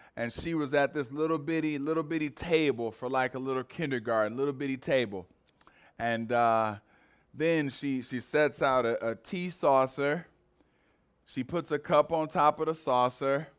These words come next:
and she looks, she looks across the room. Then the screen pans from her little cute self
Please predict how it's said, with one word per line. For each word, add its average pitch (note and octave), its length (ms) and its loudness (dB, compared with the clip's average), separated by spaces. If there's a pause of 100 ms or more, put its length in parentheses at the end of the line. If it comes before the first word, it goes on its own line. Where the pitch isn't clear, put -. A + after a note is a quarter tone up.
(680)
and C3 440 -2
she C#3+ 280 -4
looks, D#3 720 2 (760)
she - 160 -14
looks D#3 240 0
across D#3+ 360 2
the D#3+ 100 -4
room. D#3 400 -2 (1080)
Then D#3+ 280 2
the D3+ 100 -2
screen D#3 460 -6
pans D#3 640 0
from B2+ 240 -8
her E3 400 6
little C3+ 260 2
cute C3+ 320 -6
self C3 420 0